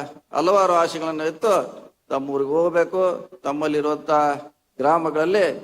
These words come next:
ಈ ಸಮುದಾಯವನ್ನ ಸಂಘಟನೆ ಮಾಡ್ಲಿಕ್ಕೆ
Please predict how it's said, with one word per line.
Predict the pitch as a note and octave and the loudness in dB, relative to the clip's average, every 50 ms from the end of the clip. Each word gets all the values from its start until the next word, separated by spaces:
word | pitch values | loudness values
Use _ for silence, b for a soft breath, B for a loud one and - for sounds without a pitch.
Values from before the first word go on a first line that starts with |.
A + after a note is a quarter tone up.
| - - - - _ _ - | -16 -20 -20 -20 _ _ -14
ಈ | C3 B2 | -12 -8
ಸಮುದಾಯವನ್ನ | - C#3+ C#3+ D3 D3 D#3 D#3 D3+ D3 D3 D3 C#3+ C#3 C#3 | -6 -4 -4 0 0 0 0 0 0 -2 -4 -4 -6 -6
ಸಂಘಟನೆ | C3 - C#3 C#3 C3+ D#3 D#3 D#3 D#3+ D3+ | -6 -8 -10 -6 -6 -6 -6 -4 -6 -6
ಮಾಡ್ಲಿಕ್ಕೆ | D3+ D3+ D3+ D3+ D3 D#3 D3+ D3+ D#3+ F#3+ | -2 -2 -2 -2 -2 -4 -6 -4 -2 -2